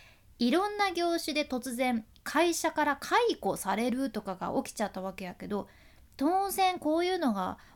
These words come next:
起こると、みんな自分のこれからのことを考えて、あ、自分のキャリアも不確実なものなんだな、不安定なもの、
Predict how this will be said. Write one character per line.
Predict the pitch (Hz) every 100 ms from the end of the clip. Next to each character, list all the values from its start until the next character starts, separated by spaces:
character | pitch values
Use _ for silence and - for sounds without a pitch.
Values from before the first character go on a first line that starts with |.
| -
起 |
こ | - 277
る | 240 185
と、 | 208 190 - - -
み | 240
ん | 277
な | 277 262 - - -
自 | 220 233
分 | 359 349
の | 339
こ | - 247
れ | 311
か | 330 427
ら | 440
の | 381
こ | 254
と | 233 202
を |
考 | 185 202 202 214 214
え | 185
て、 | - 196 - - - - -
あ、 | 214 208 - - - -
自 | 202 214
分 | 247 330 339
の | 349
キ | 339
ャ | 339
リ | 330
ア | 240
も | 196 208 - - -
不 | - -
確 | 320 359 392 381
実 | 320 226 202
な | 190
も | 180 202
の | 214 233
な | 226
ん | 190
だ | 175
な、 | 185 196
不 | 240 262
安 | 277 269
定 | 240 226
な | 214
も | 202 202
の、 | 208 254